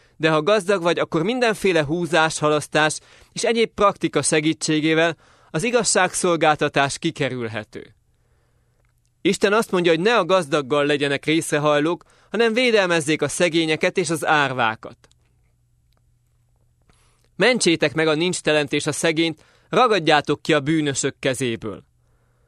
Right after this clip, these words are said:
Nem tudnak és nem értenek semmit. Sötétségben járnak,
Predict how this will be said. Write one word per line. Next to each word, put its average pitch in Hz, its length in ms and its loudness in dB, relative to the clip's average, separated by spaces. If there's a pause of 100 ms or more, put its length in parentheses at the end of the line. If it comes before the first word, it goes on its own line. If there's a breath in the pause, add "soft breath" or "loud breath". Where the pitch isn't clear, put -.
(140)
Nem 226 200 0
tudnak 208 360 -2
és 190 120 -2
nem 208 220 0
értenek 151 440 0
semmit. 135 580 -2 (340)
Sötétségben 196 840 2
járnak, 170 580 2